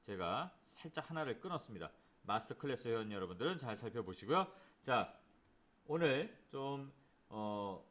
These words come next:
봐야 될 종목이라고 하긴 좀 뭐 의무적으로 이렇게 얘기 드린 게 아니라 예전에도 나왔던 겁니다. 셀바이오텍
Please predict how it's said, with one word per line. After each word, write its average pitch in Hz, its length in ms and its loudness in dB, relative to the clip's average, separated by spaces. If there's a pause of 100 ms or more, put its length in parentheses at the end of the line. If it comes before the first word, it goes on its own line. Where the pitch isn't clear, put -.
봐야 160 360 0
될 190 180 2
종목이라고 170 600 0
하긴 175 220 -2
좀 143 240 -8
뭐 131 300 4
의무적으로 202 580 4
이렇게 143 200 2
얘기 113 200 0
드린 107 200 -4
게 180 80 -2
아니라 135 380 0 (280)
예전에도 160 520 2
나왔던 113 380 -2
겁니다. 101 320 -2
셀바이오텍 175 1000 0